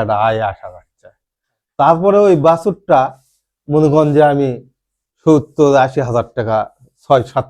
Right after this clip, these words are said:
মাসে আবার বাছুরটা বেচবা পারবো, তাহলে ষাট সত্তর হাজার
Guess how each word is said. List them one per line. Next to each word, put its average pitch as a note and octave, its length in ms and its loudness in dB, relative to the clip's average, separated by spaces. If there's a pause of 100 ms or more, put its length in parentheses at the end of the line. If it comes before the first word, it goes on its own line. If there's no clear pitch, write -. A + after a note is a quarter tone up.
মাসে A2+ 220 -8 (120)
আবার G2+ 220 -8 (380)
বাছুরটা B2+ 440 -6 (100)
বেচবা A2 360 -10
পারবো, F#2 240 -16 (1120)
তাহলে D3+ 220 0 (600)
ষাট F3 260 0
সত্তর F3 300 0
হাজার C#3+ 180 0